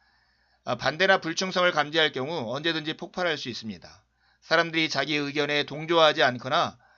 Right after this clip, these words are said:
어떤 문제에 대한 다른 안을 내거나 혹은 비판의 빛이 조금이라도 보이면 분노가 언제라도 격발될 수 있습니다.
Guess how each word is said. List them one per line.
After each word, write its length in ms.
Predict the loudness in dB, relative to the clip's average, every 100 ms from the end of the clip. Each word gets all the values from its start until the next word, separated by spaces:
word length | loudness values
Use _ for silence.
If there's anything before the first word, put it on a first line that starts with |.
| _ _ _
어떤 300 | -6 -2 -2
문제에 540 | -2 -4 -2 2 2 0
대한 480 | -2 -2 -2 -6 -16 _ _
다른 380 | -8 -4 -2 0
안을 220 | 2 0
내거나 460 | -2 -4 -6 -6 -8
혹은 320 | -4 -2 -2 -4
비판의 380 | -6 -4 -4
빛이 340 | -4 -6 -8 -8
조금이라도 560 | -6 -4 -2 -2 -2
보이면 500 | -4 -6 -4 -4 -6 -12 _ _ _ -14
분노가 460 | -12 -6 -2 2 2
언제라도 680 | 0 -4 -4 -2 -2 -4
격발될 580 | -6 -8 -2 -2 0 -6
수 120 | -6
있습니다. 500 | -8 -10 -12 -16 -20